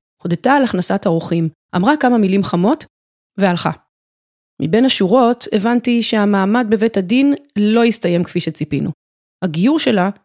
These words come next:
לא אושר. רק מאוחר יותר הבנתי את הסיפור האמיתי.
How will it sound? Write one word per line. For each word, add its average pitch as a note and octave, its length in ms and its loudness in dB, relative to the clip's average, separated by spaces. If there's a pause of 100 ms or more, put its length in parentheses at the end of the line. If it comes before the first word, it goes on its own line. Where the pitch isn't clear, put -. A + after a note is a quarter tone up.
(300)
לא F#3+ 140 2
אושר. E3+ 340 -2 (1000)
רק F4+ 120 2
מאוחר C4 340 4
יותר G#3+ 220 0
הבנתי A#3 340 2
את - 80 -2
הסיפור E3+ 380 -2
האמיתי. D#3+ 380 -2